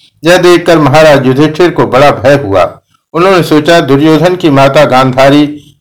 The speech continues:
बड़ी तपस्विनी है, उन्होंने जीवन भर घोर तपस्या की है, वे चाहे तो तीनों लोकों को भस्म कर सकती हैं, इसलिए सबसे पहले उन्हें ही शांत करना चाहिए, अन्यथा हम लोगों के द्वारा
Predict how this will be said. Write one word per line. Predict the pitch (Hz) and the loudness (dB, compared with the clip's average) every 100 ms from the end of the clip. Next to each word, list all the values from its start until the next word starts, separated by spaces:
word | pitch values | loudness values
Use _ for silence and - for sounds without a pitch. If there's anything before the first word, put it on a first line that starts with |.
| 127 | -4
बड़ी | 160 170 | -2 0
तपस्विनी | 135 117 113 135 147 156 | -2 -2 -4 -4 -2 -2
है, | 101 98 - _ _ - | -4 -8 -14 _ _ -6
उन्होंने | 156 185 185 | -2 0 0
जीवन | 156 156 180 175 | 0 2 2 0
भर | 151 151 | 0 -2
घोर | - 151 170 151 | -2 -2 -2 -2
तपस्या | 139 131 - 156 | -4 -4 -2 -2
की | 151 123 | -2 -6
है, | 95 87 - _ _ _ - | -6 -8 -10 _ _ _ -4
वे | 180 | -2
चाहे | 180 160 147 180 | 0 0 0 -2
तो | 180 160 | -2 -2
तीनों | 139 151 165 139 | -2 -2 0 0
लोकों | 147 143 151 | -2 -2 -4
को | 151 113 | -4 -6
भस्म | 123 131 165 | -6 -8 -4
कर | 170 | -4
सकती | 156 151 - 117 | -2 -6 -8 -10
हैं, | 92 90 - _ _ _ _ - | -8 -10 -12 _ _ _ _ -6
इसलिए | 165 175 180 185 180 | -6 0 2 2 0
सबसे | - - 170 - 196 | -6 -6 -4 0 -2
पहले | 196 156 165 156 | 0 0 0 0
उन्हें | 143 143 180 | -2 -2 -2
ही | 147 | -2
शांत | 135 117 123 151 - | -2 -2 -2 -4 -6
करना | 110 107 113 | -6 -2 -2
चाहिए, | 110 95 92 87 82 _ _ _ - | 0 -2 -4 -10 -12 _ _ _ -4
अन्यथा | 151 175 170 185 | -2 -2 0 -2
हम | 156 147 147 | 0 -2 0
लोगों | 165 180 | 0 0
के | 175 147 | -2 -2
द्वारा | 120 135 139 151 151 | 0 2 2 2 0